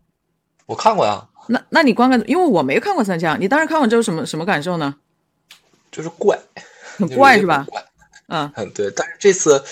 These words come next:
Speaker 1: 这次这个我看完之后没有，但是，但是其实从那个《满江红》，它还是有一种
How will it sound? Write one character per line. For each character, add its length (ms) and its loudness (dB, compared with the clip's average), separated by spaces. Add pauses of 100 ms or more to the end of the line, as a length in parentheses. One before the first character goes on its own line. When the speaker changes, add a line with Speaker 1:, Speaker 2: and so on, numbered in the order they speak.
(260)
Speaker 1:
这 120 -4
次 160 -2
这 120 2
个 40 2
我 60 2
看 160 -6
完 160 -10
之 80 -8
后 60 -6
没 160 -12
有， 260 -10
但 160 -4
是， 240 2 (400)
但 160 -6
是 80 -4
其 240 -2
实 340 0 (380)
从 380 -6
那 160 -6
个 260 -4 (100)
《满 200 -10
江 140 -4
红》， 200 -6
它 60 -14
还 200 0
是 100 0
有 200 -4
一 60 -4
种 340 -8